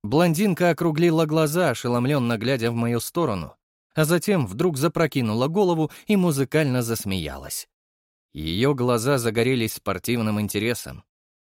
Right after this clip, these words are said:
Кажется, она окончательно возжелала получить в свой гарем такого персонажа, как я. А гарем у нее точно есть.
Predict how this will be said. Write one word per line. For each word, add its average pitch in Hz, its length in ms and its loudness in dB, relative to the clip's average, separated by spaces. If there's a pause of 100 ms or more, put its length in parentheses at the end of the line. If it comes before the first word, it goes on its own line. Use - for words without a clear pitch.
(360)
Кажется, 202 540 2
она 202 180 4
окончательно 170 720 0
возжелала 110 680 0
получить 110 420 -4
в - 60 -14
свой 104 260 -4
гарем 135 340 -2 (200)
такого 151 340 0
персонажа, 120 640 -2
как - 240 -6
я. 71 280 -12 (640)
А 117 160 2
гарем 107 480 0
у - 20 0
нее 101 280 -2
точно 120 580 -2
есть. 78 560 -8